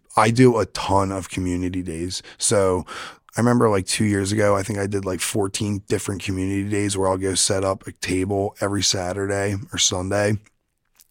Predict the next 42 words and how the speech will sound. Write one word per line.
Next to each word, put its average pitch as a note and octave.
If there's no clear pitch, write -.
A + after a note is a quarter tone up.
And G#2
I'll F2+
hand G2
out F#2+
information G2
about F#2
trees. A#2
I'll E2+
hand F2+
out E2+
free F2
candy, G2
stuff -
like F#2
that. G2
I'll E2+
hand F#2
out E2+
koozies. A#2+
We'll B2
just B2+
go G3
talk B2
with B2+
the -
community. G2
And A2
then, G2+
I G#2
mean, G2
those C3+
days, B2
there's B2+
been C#3+
some B2+
that G#2+
I've G2+
pulled G2
sixty -
estimates F#2+
out F2+
of F2+